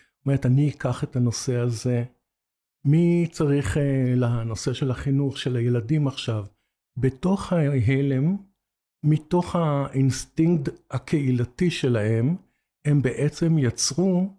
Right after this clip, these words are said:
את הדבר שהקים אותם. אה, והוא ממש מתאר את הדבר הזה שביום ראשון, בשעה ארבע, כבר היו בעלי תפקידים שידעו מי הם ומה הם עושים, והוא אמר,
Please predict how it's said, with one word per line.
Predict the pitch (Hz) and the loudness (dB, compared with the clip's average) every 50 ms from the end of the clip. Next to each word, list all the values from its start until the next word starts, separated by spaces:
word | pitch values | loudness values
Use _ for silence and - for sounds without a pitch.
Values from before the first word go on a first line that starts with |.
| _ _ _ _ _ _ 139 | _ _ _ _ _ _ -4
את | 131 - 139 | -2 -2 -2
הדבר | 127 123 127 113 131 139 147 | 0 0 0 0 0 0 0
שהקים | 147 - - 135 120 117 120 120 117 - - 123 123 - - - 208 202 185 | -2 -2 -2 -2 0 0 0 -2 -4 -4 -6 -8 -8 -8 -4 -2 0 2 2
אותם. | 160 - - - 113 107 101 95 95 98 - _ _ _ _ _ _ _ _ _ _ _ _ _ - | 2 0 -2 -4 -4 -4 -4 -4 -6 -8 -10 _ _ _ _ _ _ _ _ _ _ _ _ _ -4
אה, | 120 127 123 123 123 123 120 120 | -2 0 2 2 2 2 0 0
והוא | 113 104 113 127 123 107 120 147 143 139 139 139 | -2 -2 -2 0 0 0 0 0 0 0 0 0
ממש | 131 131 139 151 156 - - - - | 0 0 0 0 -2 -2 -4 -2 0
מתאר | 170 170 165 - - - 156 180 175 170 | 0 0 0 -2 -4 -2 0 0 0 0
את | 165 - | -2 -2
הדבר | 156 147 147 131 147 160 170 180 | -2 -2 0 0 0 0 0 0
הזה | 151 113 117 110 | 0 0 -2 -2
שביום | - - 131 117 101 98 113 113 110 113 - _ _ 143 139 143 143 143 143 139 143 143 - _ - 135 135 | -2 -2 -4 -4 -2 -4 -4 -4 -6 -8 -10 _ _ -4 -2 -2 0 0 -2 -2 -4 -6 -10 _ -12 -10 -8
ראשון, | 123 - - - 156 156 160 160 170 - _ _ _ _ _ _ _ _ - | -8 -6 -4 -4 -2 0 0 -2 -2 -4 _ _ _ _ _ _ _ _ -4
בשעה | 135 127 - - 131 131 135 139 135 - - | -2 -2 -2 -2 -2 -2 -2 -4 -6 -6 -4
ארבע, | 135 143 143 147 160 160 147 170 180 190 208 226 - _ _ _ _ _ _ _ _ - | -2 -2 0 0 0 0 0 0 0 -2 -2 -6 -12 _ _ _ _ _ _ _ _ -6
כבר | 120 110 127 139 151 156 160 160 | -2 0 0 0 0 0 0 0
היו | 131 135 135 151 156 | 0 0 0 0 0
בעלי | 147 143 131 131 135 135 | 0 0 0 0 0 -2
תפקידים | 135 - - 135 - - - - 123 104 123 131 147 165 165 | -2 -4 -6 -6 -6 -6 -4 -4 -4 -2 -2 0 0 0 -2
שידעו | - - - 131 120 120 123 143 143 | -4 -4 -6 -4 -4 -4 -2 -2 0
מי | 151 151 151 160 165 135 | 0 0 2 2 2 2
הם | 147 156 160 160 135 | 2 0 0 0 0
ומה | 127 127 139 143 | 0 0 0 0
הם | 147 131 | 0 0
עושים, | 120 - - - 139 139 165 196 220 - - _ _ _ _ _ _ _ _ _ | 0 -2 -2 -2 -2 0 0 0 -2 -4 -8 _ _ _ _ _ _ _ _ _
והוא | 131 135 143 | 0 2 2
אמר, | 156 170 170 | 2 2 2